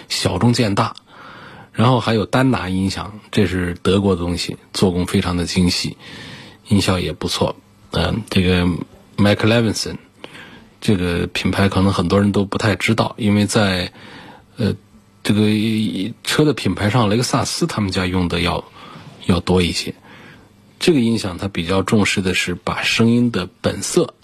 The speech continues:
传递给消费者。然后还有B and W，这个，呃，就宝华，这个品牌呢，创立也是几十年了，音响质量也非常不错，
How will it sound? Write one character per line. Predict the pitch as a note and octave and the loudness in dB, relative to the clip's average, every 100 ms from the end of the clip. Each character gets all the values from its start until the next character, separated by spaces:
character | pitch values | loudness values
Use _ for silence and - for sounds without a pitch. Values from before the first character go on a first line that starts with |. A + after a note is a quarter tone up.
| - | -16
传 | - - F2+ | -6 -6 -4
递 | F2+ | -6
给 | F2 D#2+ | -6 -4
消 | - - | -4 -4
费 | - A#2 | -4 -6
者。 | - - - - - - - | -8 -12 -18 -16 -14 -16 -6
然 | - G#2 | 0 4
后 | A#2 G#2+ | 4 2
还 | - | 0
有 | G#2+ G2 F2+ F2+ - - | 0 0 -2 -6 -10 0
B | G#2+ | 2
and | G#2+ G#2 G#2 G2+ - _ _ _ _ _ _ _ _ _ | 4 2 0 -4 -6 _ _ _ _ _ _ _ _ _
W， | B2 C3+ A#2+ - - _ _ _ _ | 0 2 0 -4 -16 _ _ _ _
这 | G#2+ | -2
个， | F#2+ F#2+ F#2 - _ _ _ _ _ - _ _ _ | 0 0 -2 -6 _ _ _ _ _ -20 _ _ _
呃， | - G2+ | -8 -4
就 | F#2+ | -2
宝 | G2+ F#2+ | 0 0
华， | - G2 A2 - _ - - - - - _ - | 2 2 0 -2 _ -20 -20 -20 -20 -20 _ -4
这 | - | 0
个 | D3 | 0
品 | - G2 | 0 -2
牌 | F#2+ | 0
呢， | G2+ G#2 G2 F#2+ F#2+ F#2+ | 2 2 2 0 -2 -2
创 | - G#2 | 0 2
立 | G2 | 2
也 | F2+ F2 | 0 -4
是 | - F#2+ | -2 -2
几 | - | 0
十 | F#2+ G#2 | 0 0
年 | F2+ F2 | 0 0
了， | F#2+ - | -2 -2
音 | - G2+ | 0 0
响 | F2 F2 | 0 -4
质 | - | -2
量 | F#2+ F2+ | 0 0
也 | E2 | -2
非 | - | -2
常 | G2 F2+ | 0 -2
不 | F2+ | -2
错， | - - | -4 -4